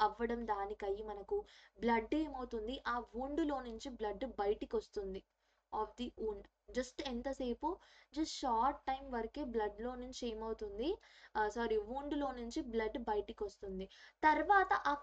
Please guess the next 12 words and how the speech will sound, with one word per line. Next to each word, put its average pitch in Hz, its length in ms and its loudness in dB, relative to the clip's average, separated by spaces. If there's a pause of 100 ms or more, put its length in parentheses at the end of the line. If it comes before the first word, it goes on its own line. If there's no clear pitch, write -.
కట్ 294 280 2 (120)
ఏదైతే 285 520 0
ఉందో, 240 340 0 (180)
ఆ 226 100 2 (200)
కట్ 262 260 0
ఒక 302 140 -2 (100)
రెడ్డిష్, 214 640 2 (540)
ఒక - 180 -4 (100)
ఎల్లోయిష్, 294 600 6
రెడ్డిష్, 240 400 -2
సాలిడ్ 262 560 0
మెటీరియల్స్‌తో 240 760 -2